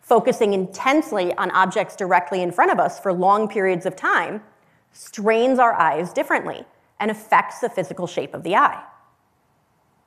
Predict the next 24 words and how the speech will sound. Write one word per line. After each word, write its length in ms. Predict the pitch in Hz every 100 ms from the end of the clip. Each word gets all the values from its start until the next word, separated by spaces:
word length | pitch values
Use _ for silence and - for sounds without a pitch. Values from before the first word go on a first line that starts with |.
| _ _
When 180 | 220 262
we 120 | 277
put 280 | 269 - 427
all 160 | 453 302
these 220 | 247 233
pieces 360 | - 240 202 185
together, 640 | 202 185 392 381 143 240 - - _ _
this 240 | 233 240 - -
ultimate 460 | 285 415 359 269
explanation 800 | 220 202 - 214 185 175 170 175 - -
for 140 | 190
nearsightedness, 1000 | 180 320 427 180 165 165 135 - - - _ _ _ _
that 120 | 208 214
environmental 920 | 220 185 208 254 233 226 233 233 - 196
and 120 | 185
behavioral 720 | 175 - 269 349 349 226 175
change 520 | - 165 120 147 196 _ _
impact 500 | 226 240 233 196 -
the 60 | 208
way 180 | 190 175
we 120 | 175
use 380 | 170 214 466 -
our 180 | 151 117
eyes, 460 | - 107 240 -